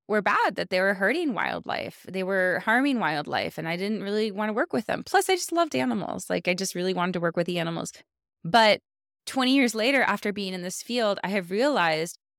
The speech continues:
that so much of conservation is really about people and not about animals.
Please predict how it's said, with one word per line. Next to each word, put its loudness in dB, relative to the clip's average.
that 2
so 2
much 2
of -4
conservation -4
is -8
really 2
about -2
people -6
and 0
not 2
about 0
animals. -6